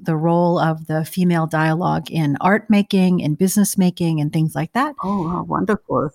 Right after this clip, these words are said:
Speaker 1: Yeah, I live out in this, uh, redwood forest right at the bottom of Mount Tamalpais in Northern California.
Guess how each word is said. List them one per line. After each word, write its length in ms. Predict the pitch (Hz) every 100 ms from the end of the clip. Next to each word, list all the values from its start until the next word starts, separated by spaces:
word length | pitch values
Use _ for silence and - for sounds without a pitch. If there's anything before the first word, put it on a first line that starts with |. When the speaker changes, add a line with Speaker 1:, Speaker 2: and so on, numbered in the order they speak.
| -
Speaker 1:
Yeah, 260 | 214 196
I 120 | 180 208
live 340 | 202 233 226
out 320 | - 185 202 175
in 160 | 170
this, 340 | 170 160 - - 175
uh, 120 | 165
redwood 420 | 170 185 185 175
forest 560 | - 160 165 226 - 180
right 140 | 165
at 80 | 160
the 80 | 170
bottom 340 | 160 160 170
of 140 | 165
Mount 280 | 170 165 147
Tamalpais 760 | 185 160 156 160 156 185 233 -
in 80 | 160
Northern 280 | 160 165
California. 640 | 160 160 160 - 156 175